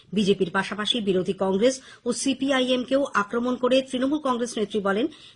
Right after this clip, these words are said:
দেশের মাটি থেকে এদেরও উৎখাত করার সময় এসেছে।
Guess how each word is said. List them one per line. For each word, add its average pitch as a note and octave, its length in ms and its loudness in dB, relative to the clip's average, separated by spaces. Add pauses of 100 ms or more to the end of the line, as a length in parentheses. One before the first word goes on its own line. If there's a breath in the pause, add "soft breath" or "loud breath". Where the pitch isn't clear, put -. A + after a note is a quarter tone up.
দেশের E4 280 2
মাটি D4 260 2
থেকে D4 300 -2
এদেরও C4 240 2
উৎখাত B3+ 460 -8
করার D4 180 -2
সময় D#4 340 -2
এসেছে। F3 380 -2